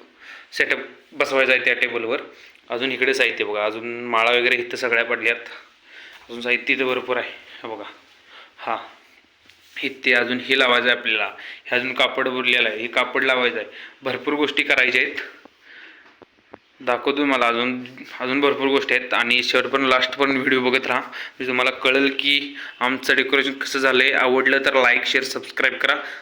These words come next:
घरचा गणपती दाखवतो तुम्हाला मंडपात बसलेला. हा बघा, हा गणपती आम्ही ठरवलाय.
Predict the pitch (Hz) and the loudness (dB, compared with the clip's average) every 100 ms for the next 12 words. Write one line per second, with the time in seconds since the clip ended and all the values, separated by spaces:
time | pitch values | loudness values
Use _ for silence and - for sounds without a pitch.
0 | - 139 127 156 151 131 135 131 123 120 | -2 0 2 2 2 2 4 2 0 -6
1 | 110 110 107 120 - - - - 117 113 | -6 -6 -4 -4 -6 -18 -16 -12 -8 -6
2 | 117 123 - 117 - 131 120 - - - | -4 -4 -2 -4 -2 -2 -4 -6 -12 -14
3 | - - - - - 131 123 113 123 123 | -18 -20 -20 -20 -6 -4 -4 -6 -4 -4
4 | 117 135 139 127 107 | -2 -2 -2 -2 -4